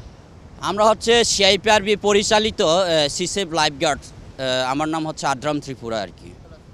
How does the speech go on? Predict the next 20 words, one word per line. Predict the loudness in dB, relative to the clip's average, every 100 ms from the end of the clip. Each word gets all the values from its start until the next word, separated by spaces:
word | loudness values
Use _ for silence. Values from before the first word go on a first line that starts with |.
| -20 -20 -20 -20 -18 -6
আমরা | -4 0 0
বর্তমানে | 0 0 0 2 2 0
সি | -4
সেফ | -2 2
লাইফগার্ড, | 4 4 2 0
আহ, | 0
বর্তমানে | -2 -4 -2 0
আঠাইশ | 0 0 -2 -4
জন | -2 0
লাইফগার্ড | 0 -2 -6
আসছি | -6 -8 -10
আমরা। | -10 -12 -16 -20 -20 -20 -20 -20 -20 -20 -8
আমরা | -4 -2
হচ্ছে | 0 -2
তিনটা | 0 -2 2 0
পয়েন্টে | 2 0 0
কাজ | 0 0 0
করে | -2 -4
থাকি, | -4 -2 0 2
আহ, | 2 2 2